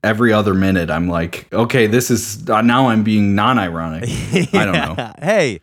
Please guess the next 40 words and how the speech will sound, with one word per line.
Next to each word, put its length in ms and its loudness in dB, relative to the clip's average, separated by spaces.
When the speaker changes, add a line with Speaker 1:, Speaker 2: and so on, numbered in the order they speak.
Speaker 2:
there's 160 0
a 60 2
lot 100 4
Speaker 1:
This 100 4
is 60 6
Speaker 2:
of 60 4
Speaker 1:
a 40 0
weird 220 4
one, 180 0
guys. 580 -2
Speaker 2:
there's 180 0
a 40 0
lot 240 2
of 100 -2
real 260 0
stuff 320 0
going 260 2
on 180 0
out 200 0
there. 480 0
It's 240 -10
clear 460 0
that, 240 0
uh, 340 2
you 120 -2
know, 380 -2
it's, 260 -16
maybe 220 0
it's 120 -4
something 240 -4
in 120 -4
the 140 -4
air. 100 -2
What 180 -2
season 460 -2
is 160 0
it? 100 -10
What, 220 2
what 160 2
astrological 1000 0